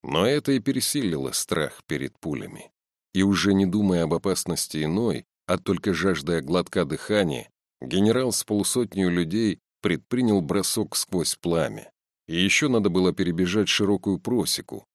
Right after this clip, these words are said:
которую немцы простреливали насквозь пулеметами с мотоциклов.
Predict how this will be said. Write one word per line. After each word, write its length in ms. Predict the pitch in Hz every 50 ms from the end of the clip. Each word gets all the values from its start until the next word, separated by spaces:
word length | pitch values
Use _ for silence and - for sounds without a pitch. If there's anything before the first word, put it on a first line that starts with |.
| _ _ _
которую 460 | - 73 69 - 78 76 71 76 80
немцы 340 | 90 101 95 80 - - -
простреливали 840 | - - - - - - - 98 107 95 90 87 80 85 80 80
насквозь 640 | 82 82 80 76 - - - 98 101 107 92 - - _ _ _ _ -
пулеметами 580 | - 90 85 87 90 87 82 - 73 69 69
с 140 | 65 - -
мотоциклов. 840 | 82 73 _ 82 78 - - - - - - 110 - - - -